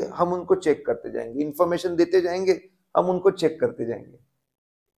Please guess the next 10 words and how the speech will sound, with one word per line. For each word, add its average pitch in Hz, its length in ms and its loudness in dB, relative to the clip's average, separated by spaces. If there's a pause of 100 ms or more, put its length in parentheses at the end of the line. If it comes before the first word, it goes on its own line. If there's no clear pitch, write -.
(300)
वो 170 160 8
इन्फॉर्मेशन 196 760 2
ही 214 120 4
नहीं 185 180 0
देंगे 143 340 2
तो - 340 -6
हम 151 220 -6
चेक 170 240 -4
क्या 127 100 -2
करें? - 220 -10